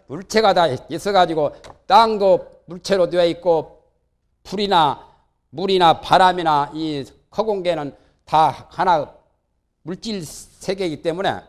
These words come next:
물질 세계가 어떻게 원흉할 수 있겠느냐 하는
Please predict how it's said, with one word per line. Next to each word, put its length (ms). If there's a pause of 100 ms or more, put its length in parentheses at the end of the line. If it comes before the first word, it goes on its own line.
(460)
물질 360
세계가 720
어떻게 840
원흉할 460
수 240
있겠느냐 440
하는 380